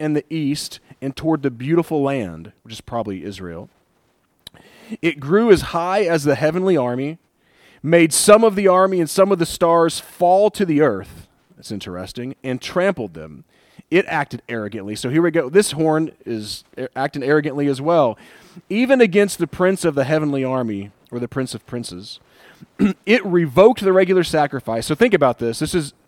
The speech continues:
this word is going to Daniel, um, who,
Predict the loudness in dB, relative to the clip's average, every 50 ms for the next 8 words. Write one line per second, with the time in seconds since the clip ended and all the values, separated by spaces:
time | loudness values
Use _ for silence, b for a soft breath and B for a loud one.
0 | _ -10 -8 -8 -8 -6 0 2 4 4 4 2 2 2 4 4 4 4 4 2
1 | 0 -4 -2 0 2 2 2 0 -2 B B B B B 0 2 2 4 4 2
2 | 0 0 -2 -2 -4 -6 b b b b b b -12 _ 0 2 4 4 2 2
3 | -2 -6 -10 -14 -20 _ _ _ _ _ _ _ _ _ _ 2 4 6 6 6
4 | 6 4 2 0 -4